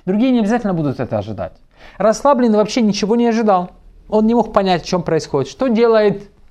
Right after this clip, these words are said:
представитель Господа? Хватает его за руку.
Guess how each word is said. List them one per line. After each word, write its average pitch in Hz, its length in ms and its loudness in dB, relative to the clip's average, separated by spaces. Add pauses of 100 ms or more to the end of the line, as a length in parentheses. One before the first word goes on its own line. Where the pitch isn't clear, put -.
(520)
представитель 180 560 -4
Господа? 147 560 -4
Хватает 196 400 0
его 160 160 -2
за 147 120 0
руку. 123 220 -2